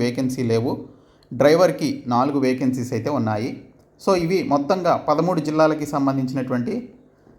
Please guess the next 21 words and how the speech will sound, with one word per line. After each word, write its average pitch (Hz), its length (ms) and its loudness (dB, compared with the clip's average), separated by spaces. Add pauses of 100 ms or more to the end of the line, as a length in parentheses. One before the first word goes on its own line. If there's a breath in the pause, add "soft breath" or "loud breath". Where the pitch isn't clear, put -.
(320 soft breath)
ఏ 151 140 4 (100)
పోస్ట్కి 196 400 0
సంబంధించి 170 340 0 (140)
ఎన్ని 151 220 4
వేకెన్సీస్ 151 480 -2
ఉన్నాయనేది 127 420 2 (240)
కంప్లీట్ 135 400 0
లిస్ట్ 127 240 -4
అనమాట. 113 260 0 (520)
టోటల్ 190 320 4
వేకెన్సీస్ 175 540 -4
చూస్తే, 151 220 -4 (100)
అన్ని 143 200 2
పోస్టులు 151 320 -2
కలిపి 135 240 0 (120)
పదహారు 139 420 4
వందల 131 200 0 (180)
ఇరవై 123 260 0
పోస్టులు. 113 320 -6 (580 loud breath)
ఇంకా 175 120 2 (100)
పోస్టుల 202 260 2